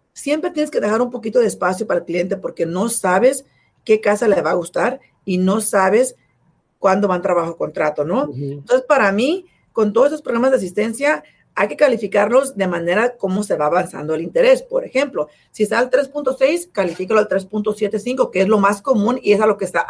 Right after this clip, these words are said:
Speaker 1: se ha estado manejando más la ola de ese programa del First Time Home Buyer, ¿no?
Speaker 2: Ujú.
Speaker 1: Pero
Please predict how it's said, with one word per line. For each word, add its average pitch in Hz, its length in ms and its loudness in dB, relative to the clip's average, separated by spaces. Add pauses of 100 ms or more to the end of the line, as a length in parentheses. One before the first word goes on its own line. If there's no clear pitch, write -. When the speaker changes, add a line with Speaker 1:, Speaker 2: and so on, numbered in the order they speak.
(120)
Speaker 1:
se 175 80 -2
ha - 40 2
estado 190 200 2
manejando 185 400 0
más 180 100 0
la 170 140 4
ola 180 240 6
de 151 160 -2
ese 165 160 -4
programa 165 420 -2
del 165 140 0
First 175 220 -2
Time 170 140 0
Home 269 160 -4
Buyer, 123 320 -4
¿no? 143 220 0
Speaker 2:
Ujú. 135 280 -10 (580)
Speaker 1:
Pero 196 460 6